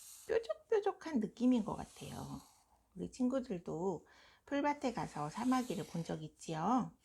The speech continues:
그거를 한번 상상해 보면서 그려보도록 하세요. 자, 그 다음 사마귀는 앞다리가 엄청 커요.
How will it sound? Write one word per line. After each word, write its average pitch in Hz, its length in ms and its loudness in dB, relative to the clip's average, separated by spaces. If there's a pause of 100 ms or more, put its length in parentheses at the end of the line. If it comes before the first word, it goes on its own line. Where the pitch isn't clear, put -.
(280)
그거를 156 400 -6
한번 165 540 -2
상상해 226 540 -2
보면서 147 680 -8
그려보도록 - 800 -12
하세요. 214 240 -10 (1600)
자, - 80 -20 (220)
그 - 120 -12
다음 220 560 4
사마귀는 240 840 2 (100)
앞다리가 220 680 0
엄청 175 680 0
커요. 143 440 -6